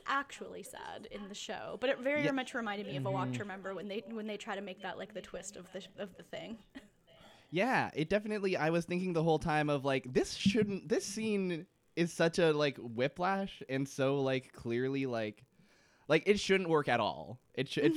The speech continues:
Speaker 2: should be,
Speaker 1: Mm-hmm.
Speaker 2: like, the corniest thing you've ever heard of.
Speaker 3: Yeah.
Speaker 2: And it, it, but, like, they managed to
Speaker 3: You know what it
Speaker 2: sell
Speaker 3: is,
Speaker 2: it.
Speaker 3: though, and w-, we haven't even explicitly stated what happens. So Bernard proposes,
Speaker 2: Mm-hmm.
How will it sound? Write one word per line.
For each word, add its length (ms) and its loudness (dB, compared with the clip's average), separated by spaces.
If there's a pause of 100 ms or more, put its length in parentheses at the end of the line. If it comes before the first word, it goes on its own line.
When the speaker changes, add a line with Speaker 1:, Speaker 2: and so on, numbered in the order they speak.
Speaker 2:
should 160 6
be, 100 4
Speaker 1:
Mm-hmm. 60 4
Speaker 2:
like, 220 4
the 80 0
corniest 400 2
thing 200 0
you've 140 0
ever 220 0
heard 220 -2
of. 160 -10
Speaker 3:
Yeah. 260 4
Speaker 2:
And 140 4
it, 100 0 (640)
it, 280 -14
but, 180 2
like, 200 4 (180)
they 140 2
managed 360 0
to 220 2
Speaker 3:
You 220 -4
know 140 0
what 100 2
it 80 2
Speaker 2:
sell 80 2
Speaker 3:
is, 80 0
Speaker 2:
it. 80 -10
Speaker 3:
though, 200 4
and 200 4
w-, 180 -2
we 100 6
haven't 200 4
even 320 4
explicitly 760 2
stated 420 -2
what 140 0
happens. 400 -2
So 160 0
Bernard 420 0
proposes, 720 0
Speaker 2:
Mm-hmm. 260 -4